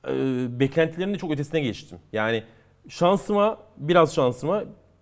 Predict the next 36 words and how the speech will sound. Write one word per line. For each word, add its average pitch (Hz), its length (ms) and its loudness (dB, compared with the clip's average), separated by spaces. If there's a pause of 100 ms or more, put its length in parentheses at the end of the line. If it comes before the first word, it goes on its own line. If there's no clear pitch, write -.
(200)
beş 175 200 2
altı 175 240 2
blok 160 340 0
benimle 147 280 0
beraber 113 560 0 (360)
biraz 208 260 4
sıyrıldı 196 380 0
ve 233 100 4
Bülent 190 260 -2
abinin 175 300 2
böyle 180 140 0
arkasında 175 560 0
böyle 165 260 2
biz 156 220 -8
şey 165 100 2
yaptık 160 320 0 (500)
o 113 80 -8
sırada. 127 460 -2 (440)
E, 165 80 0 (480)
en 233 140 4
çok 190 160 -2
okunan 175 460 -2
dokuz 190 200 -2
on 214 120 2
bloktan 196 380 0
biri 208 100 0
oldu 165 220 0
benimki. 107 480 -8 (260)
Ve 202 80 -6
ondan 202 280 -2
sonra 151 220 -4
işte 135 240 -8
Eurosport'taki 131 640 -6
arkadaşlara 113 440 -6
vesaire 135 380 -2
derken, 175 380 -2